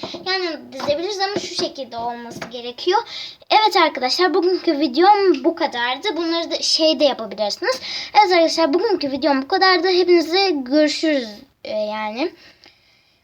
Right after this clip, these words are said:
Umarım beğenmişsinizdir. Lütfen kanalıma abone olun ve videomu likelayın arkadaşlar. Eğer likelarsanız arkadaşlar,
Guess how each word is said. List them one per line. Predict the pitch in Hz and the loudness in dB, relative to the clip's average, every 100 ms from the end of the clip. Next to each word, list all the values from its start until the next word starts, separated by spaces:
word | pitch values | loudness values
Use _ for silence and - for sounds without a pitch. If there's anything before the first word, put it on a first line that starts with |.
| - | 0
Umarım | 392 453 453 381 | 2 4 4 6
beğenmişsinizdir. | 349 349 359 392 - 320 285 262 233 214 294 381 381 349 | 6 6 4 2 0 2 2 2 -4 -4 0 2 4 4
Lütfen | 370 - 349 294 | 2 2 2 2
kanalıma | 302 302 302 277 269 | 4 4 4 4 2
abone | 277 330 320 | 4 4 6
olun | 320 320 330 | 6 4 4
ve | 330 330 262 | 6 6 4
videomu | 277 269 269 320 294 | 0 2 4 4 4
likelayın | 233 240 - 220 208 | 2 -2 -10 -10 -8
arkadaşlar. | 202 190 - - - 339 349 - - - | -8 -8 -10 -6 -4 -2 -4 -6 -10 4
Eğer | 427 392 | 8 8
likelarsanız | 381 415 403 415 415 427 - - 330 285 285 320 403 539 554 - - - - _ _ _ _ _ _ _ - - - | 8 6 4 4 4 4 0 0 4 4 4 2 4 4 2 -4 -10 -14 -20 _ _ _ _ _ _ _ -20 -20 -6
arkadaşlar, | 262 262 262 262 240 247 - 381 | 2 2 2 -2 0 -2 2 4